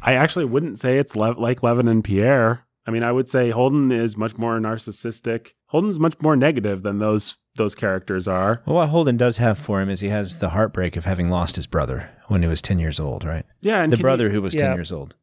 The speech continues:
Speaker 1: And, and all that
Speaker 2: And that
Speaker 1: stuff
Speaker 2: is a,
Speaker 1: to
Speaker 2: that
Speaker 1: me
Speaker 2: is
Speaker 1: is
Speaker 2: a
Speaker 1: really
Speaker 2: good
Speaker 1: sad.
Speaker 2: resonant theme throughout the novel.
Speaker 3: Yep.
Speaker 2: I'll give you that. I just, what I can't get over with a novel is just the other crassness and nastiness about it.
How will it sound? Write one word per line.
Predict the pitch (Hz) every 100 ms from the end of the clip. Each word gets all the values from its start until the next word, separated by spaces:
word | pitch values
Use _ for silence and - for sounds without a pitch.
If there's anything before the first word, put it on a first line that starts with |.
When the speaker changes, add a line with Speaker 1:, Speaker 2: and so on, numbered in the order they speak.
| _
Speaker 1:
And, | 170 175
and | 180
all | 190
that | 233 180
Speaker 2:
And | 131
that | 165
Speaker 1:
stuff | 165
Speaker 2:
is | 160
a, | 151
Speaker 1:
to | 113
Speaker 2:
that | 135 147
Speaker 1:
me |
Speaker 2:
is | 156
Speaker 1:
is |
Speaker 2:
a | 143
Speaker 1:
really | -
Speaker 2:
good | - 135 139 120
Speaker 1:
sad. | 95
Speaker 2:
resonant | 113 117 117 117 -
theme | 120 104 95
throughout | 98 92
the | 101
novel. | 95 85 80 78 _ _ _
Speaker 3:
Yep. | 147 - -
Speaker 2:
I'll | 143
give | 143 165
you | 156
that. | 110 104
I | 110
just, | 139 160 -
what | 135 131
I | 143
can't | - 131
get | 113
over | 107 113
with | 98 98
a |
novel | 92 87 90 92
is | 87
just | 95 - - - _ _ -
the | 123
other | 117
crassness | - 110 104 - 107 101
and |
nastiness | 95 95 92 98 87 -
about | 87 78 76
it. | -